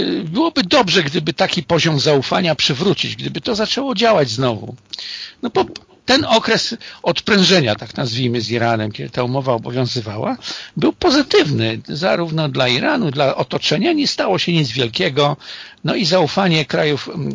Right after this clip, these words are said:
arabskich, generalnie pokłóconych ze sobą na różnych tam kierunkach, między innymi religijnym, e, wzrosło. Czyli, że z-, powstało pewne zbliżenie Iranu z krajami ościennymi,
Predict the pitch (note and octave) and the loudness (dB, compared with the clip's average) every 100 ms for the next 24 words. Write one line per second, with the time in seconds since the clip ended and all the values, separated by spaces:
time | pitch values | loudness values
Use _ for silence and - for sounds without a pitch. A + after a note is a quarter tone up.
0 | D#3 - D#4+ - F3 C3+ B2+ B2 B2+ B2+ | -2 0 -2 -2 -4 -2 0 0 0 0
1 | B2 A#2 A#2 - C#3+ B2 A3+ B3+ C3 A2+ | -2 -4 -4 -4 -4 -2 2 2 2 0
2 | A2+ - A2+ A2+ G#2 A2+ A#2+ A#2 A#2 - | -4 -4 -4 -4 -4 -6 -4 -6 -8 -8
3 | A#2+ A#2 _ - - - - - C#3 F3 | -10 -10 _ -12 -10 -10 -8 -2 2 2
4 | - - - C3 A2+ C3 B2 A2+ A#2+ C#3 | 0 -4 -4 -4 -2 -2 0 0 -2 -2
5 | A3+ D#3+ B2 B2+ C3 - - - - - | 0 2 2 -2 -6 -14 -20 -20 -18 -6
6 | D3 G3+ B3 B3 D#3+ F4+ - - G#2+ A2+ | -4 -2 -4 -2 0 4 4 2 -4 -8
7 | D3+ _ _ _ _ - - G#3+ G#3 G#3 | -12 _ _ _ _ -10 -6 -6 -2 2
8 | G#3 G#3+ E3 D#4 - - - - F4 G4+ | 2 0 -6 -8 -16 -20 -20 -20 -20 -20
9 | G4+ - - - _ - F#4+ - _ _ | -20 -18 -16 -16 _ -20 -20 -20 _ _
10 | _ _ _ - - A3 G#3 D#3+ D#3+ C#3+ | _ _ _ -2 0 4 4 4 0 0
11 | C3 A#2+ F3+ D3+ G#3 F3+ E3+ D#3 D#3 D3+ | 0 0 0 4 6 6 6 6 4 4
12 | D3 - D3+ C#3 C#3+ C#3 C3 - C#3 C3+ | 0 0 0 0 0 -2 -2 -2 0 0
13 | C3+ B2 B2 A#2 | 0 0 -2 -4